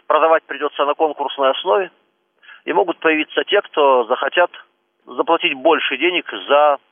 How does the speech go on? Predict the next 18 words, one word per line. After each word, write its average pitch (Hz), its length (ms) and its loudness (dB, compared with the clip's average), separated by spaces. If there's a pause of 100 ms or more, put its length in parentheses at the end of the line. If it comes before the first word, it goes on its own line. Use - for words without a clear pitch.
(200)
эти 143 280 -6
самые 135 280 0
предприятия. - 600 -16 (460)
Правда, 208 440 2 (320)
при 165 160 -4
этом 170 260 0
юристы 170 440 -6
говорят, 170 320 4
что - 180 -2
и 208 80 4
аренда 143 600 2 (760)
по 156 100 0
российскому 156 520 -2
законодательству 160 680 0
должна 156 300 2
осуществляться 165 600 -4
на 160 120 2
конкурсной 151 680 -6